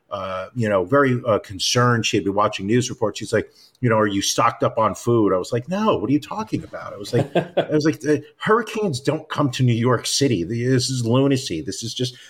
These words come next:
Speaker 1: complete paranoia." And she finally, um, broke me down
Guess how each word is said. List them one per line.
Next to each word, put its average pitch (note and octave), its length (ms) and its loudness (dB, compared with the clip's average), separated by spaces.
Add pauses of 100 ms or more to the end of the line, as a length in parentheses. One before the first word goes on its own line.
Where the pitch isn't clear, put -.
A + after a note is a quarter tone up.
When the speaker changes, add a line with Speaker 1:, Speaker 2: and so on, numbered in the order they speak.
(140)
Speaker 1:
complete C3+ 440 0
paranoia." A2 640 2 (380)
And B2 360 2 (800)
she - 220 2
finally, E3 720 4
um, B2 380 2
broke C3 260 2
me C#3+ 160 4
down G#2+ 420 4